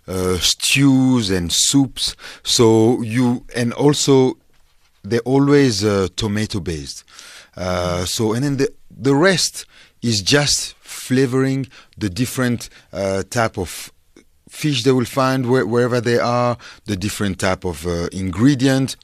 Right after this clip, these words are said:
But mainly, it's really your, your big stew and your big, uh, um, soups, and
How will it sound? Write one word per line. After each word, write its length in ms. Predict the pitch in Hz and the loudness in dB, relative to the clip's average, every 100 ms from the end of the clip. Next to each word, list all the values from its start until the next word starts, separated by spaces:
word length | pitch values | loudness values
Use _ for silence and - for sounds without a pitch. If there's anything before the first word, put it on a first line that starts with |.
| - | -4
But 220 | 117 - - - _ | -4 -4 -12 -20 _
mainly, 560 | 117 135 175 156 110 117 | -2 2 2 2 0 -2
it's 300 | - 113 - | -4 -6 -2
really 520 | 113 135 131 143 139 - _ _ _ _ _ _ - | 0 2 2 0 0 -4 _ _ _ _ _ _ -12
your, 280 | 92 104 92 73 | 0 2 2 -2
your 140 | 101 101 | -6 -2
big 200 | 113 101 | 0 0
stew 720 | - - - 113 110 110 110 | -2 -2 0 2 2 2 0
and 260 | 101 98 90 | -2 -4 -2
your 120 | 92 | -4
big, 340 | 71 101 80 95 | -2 -6 -4 -4
uh, 320 | 92 87 80 - - - _ | -2 -4 -8 -12 -20 -20 _
um, 440 | - 90 85 82 80 | -8 -6 -4 -4 -2
soups, 500 | - 139 139 - - - _ | 2 4 2 0 -8 -12 _
and 340 | 110 120 117 | 0 2 0